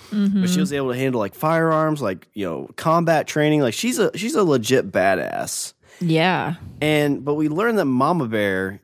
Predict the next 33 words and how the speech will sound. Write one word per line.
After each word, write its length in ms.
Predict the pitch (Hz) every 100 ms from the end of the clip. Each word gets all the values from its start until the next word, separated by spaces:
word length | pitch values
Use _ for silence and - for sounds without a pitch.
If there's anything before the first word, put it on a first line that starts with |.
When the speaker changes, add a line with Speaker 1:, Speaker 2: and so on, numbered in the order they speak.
| _
Speaker 2:
isn't 300 | 143 147 143
really 220 | 127 120 107
excited 420 | 117 113 110 104
about 260 | 92 87
this. 460 | - 76 85 - -
Speaker 1:
<laughs> 260 | - 349 262
She 240 | - 254 320
did 120 | 277
not 220 | 240 -
like 320 | 196 196 -
turning 320 | - 196 180 208
her 140 | 185
little 240 | 175 170
girl 380 | 160 175 165 156
into 360 | - 165 160 165
some 280 | - 160 165
fight, 280 | - 156
mean 600 | 170 185 180 175 165 160
fighting 420 | - 165 156 151 147
machine, 380 | 151 - 147
that's 160 | 135 139
Speaker 2:
No, 140 | 147
Speaker 1:
for 140 | 156 170
sure. 260 | 175 180
Speaker 2:
she 280 | 175 151 151
did 280 | 147 220 -
not. 340 | - 294 277 247
Speaker 1:
<laughs> 140 | 233
Speaker 2:
She, 300 | 170 196 175
she 180 | 139 135
basically 640 | 123 165 196 185 165 156
was 160 | 135 120
like, 380 | 120 110 101